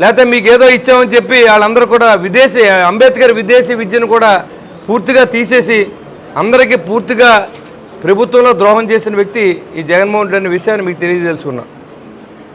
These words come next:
ఇవాళ చూసుకుంటే, దాదాపు జగనన్న కాలనీల నిమిత్తం, అభివృద్ధి నిమిత్తం ఏడు కోట్ల యాభై తొమ్మిది రూ-, లక్షల రూపాయలని ఇవాళ గవర్నమెంట్, గవర్నమెంట్ గ్రాంట్ చేస్తే ఎన్ఆర్జీసీ కింద,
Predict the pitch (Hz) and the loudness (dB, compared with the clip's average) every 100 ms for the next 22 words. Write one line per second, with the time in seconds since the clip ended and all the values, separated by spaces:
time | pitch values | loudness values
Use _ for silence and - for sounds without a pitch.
0 | - - 202 226 247 214 262 269 226 156 | -14 0 2 2 -2 0 0 4 4 2
1 | - - - - - - - - - - | -4 -20 -20 -20 -20 -20 -20 -20 -20 -20
2 | - - - - 160 214 262 269 247 254 | -20 -20 -20 -4 2 4 4 4 4 4
3 | 208 - 147 175 220 277 285 220 247 262 | 4 0 -4 -2 2 2 2 2 2 4
4 | 254 247 240 262 233 226 262 208 254 254 | 2 2 0 2 2 2 0 0 2 2
5 | - 277 233 139 - - - - - - | 4 4 4 2 -6 -20 -20 -20 -20 -20
6 | - - - - 185 269 262 269 247 247 | -20 -20 -20 0 2 4 4 2 4 0
7 | 247 247 247 240 233 226 208 208 208 254 | 2 0 0 2 2 2 0 -2 0 2
8 | 240 233 240 233 233 202 160 - 180 220 | 2 4 2 2 2 0 -4 -4 0 2
9 | 214 202 214 240 240 180 208 226 254 240 | 2 2 2 2 0 2 2 2 2 0
10 | 190 214 240 214 247 247 262 220 240 226 | 2 2 2 2 2 4 4 4 2 -2
11 | 240 226 220 226 | -4 -6 -2 -2